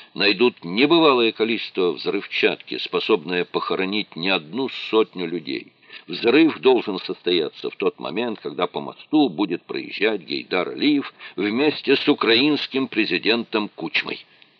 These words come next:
Но покушение снова не удаётся. И, наконец,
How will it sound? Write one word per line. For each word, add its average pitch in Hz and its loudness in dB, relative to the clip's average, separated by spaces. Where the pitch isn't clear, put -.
Но 92 2
покушение 76 -6
снова 85 -6
не 78 -10
удаётся. 60 -10
И, 82 -2
наконец, 73 -4